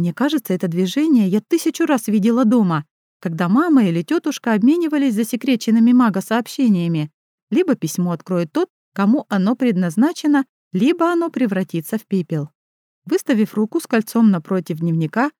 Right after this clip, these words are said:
я сделала круг по часовой стрелке. По обложке как будто проскользнула змея. Я вздрогнула и выронила дневник. Показалось или нет? Скорее всего, сработала защитная магия. Дневник открылся, но надолго мне его не оставят.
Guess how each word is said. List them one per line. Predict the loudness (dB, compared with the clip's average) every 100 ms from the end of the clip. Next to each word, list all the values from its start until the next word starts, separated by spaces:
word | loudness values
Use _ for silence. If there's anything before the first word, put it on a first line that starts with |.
| _ -6
я | -4
сделала | -2 0 2 2 0 0
круг | 0 -2 -2
по | -6
часовой | -6 -4 -4 -2 -4
стрелке. | -4 -4 -2 -4 -8 -12 _ _ _
По | -6 -6
обложке | -2 -2 -2 -4 -8
как | -4 -4
будто | -2 -2 -2 -2
проскользнула | -2 -2 -4 2 4 4 6
змея. | 6 6 4 0 -8 _ _ -6
Я | -4
вздрогнула | -2 0 4 4 4 2
и | 2
выронила | 2 4 4 4
дневник. | 4 6 6 4 -2 _ _ _
Показалось | -8 -4 0 0 0 0
или | 4
нет? | 6 6 2 _ _ _ _
Скорее | -14 -4 0 0 0
всего, | -2 -2
сработала | -2 0 2 2 2 0
защитная | 0 -2 -2 0 4 6
магия. | 6 4 2 -2 -4 -8 _ _
Дневник | -8 -4 -2 2 2 2 0
открылся, | -2 0 2 2 0 -4 -4 _ _ _ -2
но | 0 2
надолго | 0 0 2 2 2 4
мне | 6 6
его | 4 4
не | 4
оставят. | 4 -2 -4 -2 -2 -4